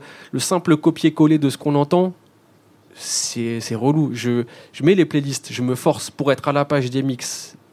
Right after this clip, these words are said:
des flows, pour écouter mes clients, savoir ce qu'ils attendent. J'écoute les playlists Deezer et Spotify en, en masse. Et, euh, le copier-coller, il fait très mal aujourd'hui. C'est-à-dire que si tu fais pas gaffe à rentrer vraiment dans l'univers du gars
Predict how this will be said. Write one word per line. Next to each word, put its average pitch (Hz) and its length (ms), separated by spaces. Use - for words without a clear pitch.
des 127 280
flows, 147 400
pour 123 120
écouter 127 280
mes 127 140
clients, 147 520
savoir 120 320
ce - 60
qu'ils 127 200
attendent. 139 420
J'écoute 113 520
les 120 220
playlists 123 360
Deezer 120 380
et 117 40
Spotify 120 600
en, 104 260
en 85 120
masse. 160 380
Et, 123 200
euh, 120 200
le 117 100
copier-coller, 127 600
il 160 140
fait - 140
très - 200
mal 185 180
aujourd'hui. 135 360
C'est-à-dire 120 360
que 139 280
si 156 260
tu - 140
fais 131 120
pas 127 200
gaffe 143 260
à 117 60
rentrer 123 340
vraiment 131 300
dans 135 100
l'univers 131 460
du 120 120
gars 165 240